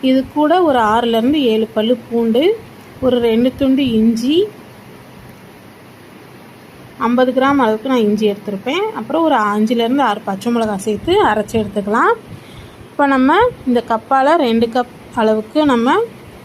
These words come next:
அரிசி சேர்த்துக்கிறோம். நான் முக்கால் கிலோ மட்டன் எடுத்ததால முக்கால் கிலோ அளவுக்கு அரிசி எடுத்திருக்கேன். இதை ரெண்டு மூணு வாட்டி நல்லா கழுவிட்டு ஊற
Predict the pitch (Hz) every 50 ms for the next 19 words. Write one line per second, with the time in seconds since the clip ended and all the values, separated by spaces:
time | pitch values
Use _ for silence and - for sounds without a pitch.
0 | - - - 214 220 214 - - 240 220 220 - 208 196 - 220 196 208 220 269
1 | 330 415 466 453 - - - - 233 226 226 226 226 226 262 262 262 254 262 269
2 | 262 277 269 254 233 202 196 196 226 226 220 214 214 - - - - - - -
3 | - - - 220 208 214 - 240 220 214 220 214 254 330 330 294 233 - 247 233
4 | 226 226 226 247 240 240 233 214 208 202 190 - - 320 302 247 214 202 - -
5 | 214 202 196 - - 202 196 196 - 240 262 339 392 403 349 269 247 254 233 226
6 | 220 220 220 220 214 233 220 214 214 220 233 262 269 233 208 196 208 233 233 -
7 | - 214 220 247 285 294 269 240 - 320 302 254 240 233